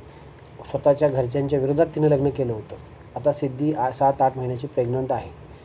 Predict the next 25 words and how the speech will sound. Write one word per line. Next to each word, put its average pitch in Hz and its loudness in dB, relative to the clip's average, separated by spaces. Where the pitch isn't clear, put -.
दरम्यानच्या 175 8
काळात 131 6
तू 156 2
घराहून, 156 6
घरातून 151 2
तुझ्या 165 2
दहा 139 2
लाख 147 6
रुपये 143 0
घेऊन 135 0
ये, 147 6
असं 135 4
करून 196 8
तिला 180 8
शारीरिक 170 4
मानसिक 147 2
त्रास 156 4
रोहित 143 2
दुधाने 147 2
याच्याकडून 143 0
वारंवार 143 4
दिला 139 4
जात 127 4
होता 110 -8
आणि 151 0